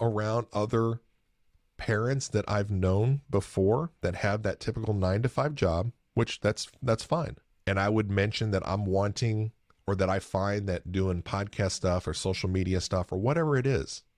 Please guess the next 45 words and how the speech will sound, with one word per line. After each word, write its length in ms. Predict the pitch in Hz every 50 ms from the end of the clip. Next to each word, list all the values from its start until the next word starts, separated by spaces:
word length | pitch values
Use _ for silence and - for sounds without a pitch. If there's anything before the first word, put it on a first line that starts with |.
| _ _ _ _ _ _ _ _ _ _ _ _ _ -
I 100 | 123 143
find 220 | - 156 156 107
it 120 | 80 -
fun, 340 | - - 69 69 95 117 123 _ _ _ _ _ -
and 80 | 101
they're 80 | 104 104
like, 140 | 95 80 85
"Wha-, 160 | 82 107 120 - - _ _ _ _ _ _ _
what? 340 | - - 151 185 - - - _ _ _ _ _
TikTok? 560 | - - 180 202 - - - - - - - - _ _ _ _ _ _ _ _
What 180 | - 98 123 143
are 40 | 165
you, 180 | 180 170 147 -
what 140 | 127 131 143
are 60 | 165
you 80 | 170 151
doing 220 | 156 156 156 151
with 100 | 143 139
that 260 | - 120 120 110 110
giant 380 | 104 113 110 117 131 127 110 104
zucchini?" 640 | 104 110 101 95 - - 117 113 95 80 69 - - _ _ _ _ _ -
That, 260 | 98 107 123 139 - 95 87 - - - - - _ _ _ _ _ _ _ -
if, 180 | 104 117 120 -
if 160 | - 123 117 - -
I'm 180 | 113 127 143
around 280 | 156 143 135 131 131 - -
other 180 | 120 120 123
people 360 | 117 - - 131 127 - 123 110
that 120 | 110 101
just 200 | 104 101 98 107
don't 260 | - 98 117 113 95
get 160 | 95 90 95
it, 140 | 113 117 -
don't 160 | - 95 95
understand 480 | 98 98 98 92 - - 90 90 90 98
that, 200 | 107 113 120 -
and 140 | 98 95 90
that 180 | - - -
just 220 | 104 101 90 - -
have 200 | - 101 101 - -
a 120 | 90 92
different 420 | 85 85 92 92 - - 98 -
lifestyle 500 | 55 85 82 85 - - - 104 107 107
than 120 | 113 113 110
mine, 340 | 107 107 113 123 143 170